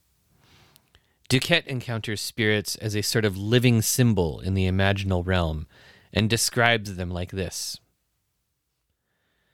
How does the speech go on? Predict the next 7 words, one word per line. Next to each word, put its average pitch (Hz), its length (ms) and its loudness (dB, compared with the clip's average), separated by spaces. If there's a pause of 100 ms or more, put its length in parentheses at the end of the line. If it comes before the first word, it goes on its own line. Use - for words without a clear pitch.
(1000)
"Symbols 165 680 6
on 117 140 2
the 110 80 4
magical 110 420 0
plane 98 400 0
are 95 180 -2
alive, 87 680 -2